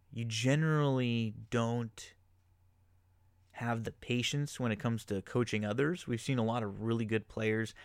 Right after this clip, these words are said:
not be the best coaches when they have to transition into that role. And Kobe,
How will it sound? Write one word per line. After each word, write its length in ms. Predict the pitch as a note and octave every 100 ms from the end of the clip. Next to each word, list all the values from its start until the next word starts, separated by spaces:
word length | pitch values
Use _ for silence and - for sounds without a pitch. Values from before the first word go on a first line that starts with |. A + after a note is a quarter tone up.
| -
not 300 | - A2 A2
be 140 | A#2 A#2
the 160 | G#2+ G2+ -
best 420 | - A2 G#2 - - _ - -
coaches 640 | - C3+ A#2 F2 A#1+ - - - _ _
when 100 | A#2
they 60 | A#2
have 100 | G#2+
to 60 |
transition 600 | G#2 A#2+ G#2+ G#2+ A2+ A#2+
into 180 | A2+ G#2+
that 200 | G#2+ G#2
role. 400 | A2 G#2 A#2 C#3+ - - - -
And 460 | - B2 A#2 A2 A2 -
Kobe, 600 | - - E3+ A#3 B3 A#3+